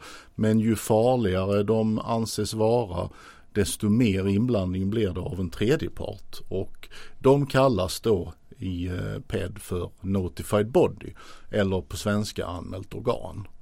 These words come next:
Vi, vi är då tredjepartsorgan då, och vi är då, som det heter, ackrediterade av svedac, som ju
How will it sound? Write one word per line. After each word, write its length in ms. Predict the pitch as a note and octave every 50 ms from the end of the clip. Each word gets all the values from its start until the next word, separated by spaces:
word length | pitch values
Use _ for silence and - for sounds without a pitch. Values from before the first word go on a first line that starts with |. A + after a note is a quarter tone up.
| - - - -
Vi, 260 | - A2 C3 C3+ B2+ A#2+
vi 180 | B2 C3 C3
är 60 | B2+
då 140 | B2+ B2 G#2
tredjepartsorgan 1120 | - - A2 G#2 G#2+ A2+ G#2 - F#2 F2+ - - - - G2+ F#2 F#2 F#2 F2+ F2+ F#2 G2 G2+
då, 100 | G#2 G2+
och 360 | - - G2 G2 - - -
vi 160 | G2+ G#2 G#2+
är 40 | G#2+
då, 220 | A2 A2 G2 F#2 - - - - - -
som 180 | - - G#2 F#2+
det 80 | F#2+
heter, 260 | G2 G#2+ G2+ - G#2 - -
ackrediterade 1000 | - A2 F#2 - - - F#2+ G2 F#2+ - - - B2+ A2 F#2+ F#2 - F#2+ F#2 G2
av 100 | G#2 G2
svedac, 580 | - - C3 B2+ G2+ F#2+ F#2 F#2 F#2+ F#2 F2+ - -
som 420 | - - - F#2+ F#2 F#2+ F#2+ F#2+
ju 360 | F#2+ F#2+ G2 F#2+ F#2 F#2+ F#2